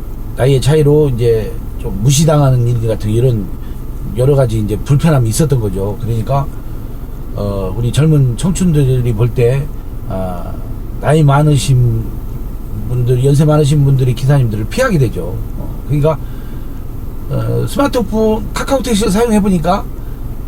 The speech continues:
되게 또 카카오택 스마트폰을 사용하는 기사분들이 좀 연령대가 젊고 그러다 보니까, 어, 좀 마인드도 서로 통하고 친하고, 어, 그러다 보니까, 어, 소비자들 중심으로,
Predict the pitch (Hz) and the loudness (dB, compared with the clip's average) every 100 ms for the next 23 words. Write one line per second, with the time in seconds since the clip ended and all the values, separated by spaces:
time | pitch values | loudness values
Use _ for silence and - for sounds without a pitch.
0 | - 175 196 170 151 - 190 156 143 - | 0 2 4 4 2 -2 -2 -2 -2 -8
1 | - - 190 240 226 196 165 214 254 233 | -8 -6 -4 0 0 -2 -2 -2 -2 -2
2 | 226 220 165 196 196 202 - 254 247 233 | -2 -2 -2 0 2 2 2 -2 0 2
3 | 214 170 151 - - - - 180 214 185 | 2 2 -2 -6 -6 -8 -2 2 2 4
4 | 151 131 101 - - 160 185 185 156 131 | 4 4 0 -4 -4 -2 -2 0 0 0
5 | - 165 175 147 131 147 139 131 127 160 | 2 2 4 4 4 4 2 2 0 -2
6 | - - - - - 180 185 185 165 135 | -4 -6 -8 -8 -6 0 2 2 2 0
7 | 208 - - - - - - - - - | -2 -2 -8 -8 -8 -8 -8 -8 -8 -6
8 | 143 139 131 123 151 147 185 160 147 135 | -4 -4 -4 -2 0 2 4 2 2 2
9 | 175 147 190 190 151 185 - - - - | 0 0 0 2 0 -2 -4 -6 -8 -8
10 | - 190 175 160 - 151 139 143 160 190 | -4 0 0 0 -4 -4 -4 -2 0 2
11 | 180 151 139 - - - - - - - | 2 2 0 -2 -6 -8 -8 -8 -6 -4
12 | 76 76 73 - - - - - - - | -4 -4 -6 -6 -6 -8 -8 -8 -8 -6
13 | 262 277 240 190 190 147 170 165 180 151 | -2 2 2 4 4 4 2 4 4 4
14 | 196 262 | 4 2